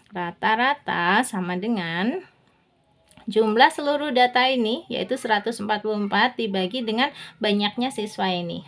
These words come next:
enam belas. Nah, seratus empat puluh empat dibagi enam belas itu pas banget, hasilnya adalah sembilan.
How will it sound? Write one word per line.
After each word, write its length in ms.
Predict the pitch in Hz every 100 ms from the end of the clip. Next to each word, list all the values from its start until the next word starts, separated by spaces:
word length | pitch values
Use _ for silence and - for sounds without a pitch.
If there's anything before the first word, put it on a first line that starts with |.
| -
enam 400 | 180 202 233 202
belas. 480 | 165 80 - - - - - -
Nah, 160 | 156 151
seratus 320 | 208 226 254 254
empat 160 | 254 254
puluh 160 | 269
empat 240 | 262 330 254
dibagi 320 | 220 208 214
enam 240 | 214 214
belas 240 | 208 214 226
itu 160 | 285 285
pas 160 | 240 -
banget, 320 | 196 185 180
hasilnya 480 | 240 214 190 240 220
adalah 240 | 175 196
sembilan. 640 | 196 190 180 180 175 180